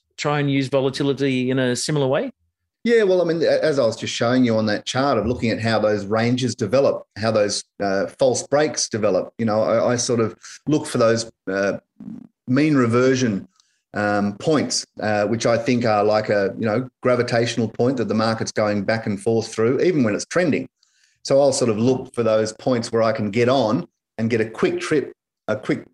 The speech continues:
Speaker 2: trip to that mean reversion place, that point of control, and I'll take part profit so that I then create a free option to see what happens next. Um, so really, I'm just trying to plant these little seeds in the market where I can.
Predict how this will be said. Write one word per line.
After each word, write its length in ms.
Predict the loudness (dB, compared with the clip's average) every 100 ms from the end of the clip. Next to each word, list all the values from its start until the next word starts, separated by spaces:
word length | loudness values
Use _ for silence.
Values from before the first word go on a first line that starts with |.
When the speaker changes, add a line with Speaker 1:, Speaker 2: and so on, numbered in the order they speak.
| _ -6
Speaker 2:
trip 220 | -6 -2
to 60 | 0
that 220 | 0 2
mean 320 | 2 4 2
reversion 760 | 2 2 2 2 0 -2 -4 -10 _ _
place, 480 | -4 0 0 -2 -4
that 300 | -4 -4 -4
point 220 | 0 0
of 100 | 0
control, 600 | -4 -2 0 2 2 -2 -8 -20 _
and 80 | -4
I'll 80 | 0
take 280 | 0 -2 0
part 240 | -2 0
profit 320 | 0 0 -4 -8 _ _
so 140 | -2 0
that 100 | 2
I 120 | 2
then 220 | 2 0
create 280 | 0 0 0
a 40 |
free 200 | 0 2
option 360 | 2 0 -4 -6
to 60 | -4
see 380 | -2 -2 -4 -4
what 160 | -2 0
happens 320 | -2 -4 -2
next. 380 | -4 -4 -12 -16 _ _ _ _
Um, 160 | -2 0
so 120 | 2
really, 260 | 2 4 4
I'm 200 | 0 -4
just 160 | -6 -4
trying 180 | -2 -2
to 80 | -2
plant 380 | -2 0 0
these 220 | -2 -2 -2
little 180 | -4
seeds 460 | -2 0 0 0 0
in 100 | -2
the 80 | 0
market 420 | -2 -2 -4 -2
where 200 | 0 0
I 80 | 0
can. 360 | -2 -2 -2